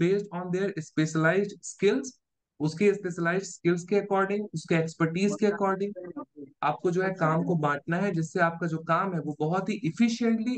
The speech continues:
और productivity आपको नजर आएगी कि जो काम है, वो तुरंत हो गया। अब आप किसी ऐसे बंदे को वो काम दे दोगे जो उसने कभी पहले किया ही नहीं है, तो definitely उसको उस,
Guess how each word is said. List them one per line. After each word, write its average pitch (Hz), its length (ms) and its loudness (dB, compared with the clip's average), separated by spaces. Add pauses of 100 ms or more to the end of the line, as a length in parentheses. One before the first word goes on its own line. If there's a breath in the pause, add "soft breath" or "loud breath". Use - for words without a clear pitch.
(100)
और 190 180 0 (420)
productivity 233 600 0
आपको 208 240 -2
नजर 147 340 0
आएगी 107 220 -2
कि 127 120 -8
जो 147 120 -2
काम 165 260 2
है, 190 80 2
वो 190 120 2 (100)
तुरंत 190 320 2
हो 123 120 -2
गया। 104 180 -4 (840)
अब 147 120 0
आप 185 160 4
किसी 208 220 -2
ऐसे 196 240 0
बंदे 214 260 2
को 226 120 2
वो 202 220 2
काम 208 280 -2
दे 202 120 2
दोगे 202 240 -2
जो 208 120 -2
उसने 196 300 -2
कभी 190 120 -2
पहले 202 240 2
किया 190 280 0
ही 175 140 4
नहीं 120 220 0
है, 113 60 -6
तो - 180 -8
definitely 220 440 2
उसको 220 280 0
उस, 214 180 -2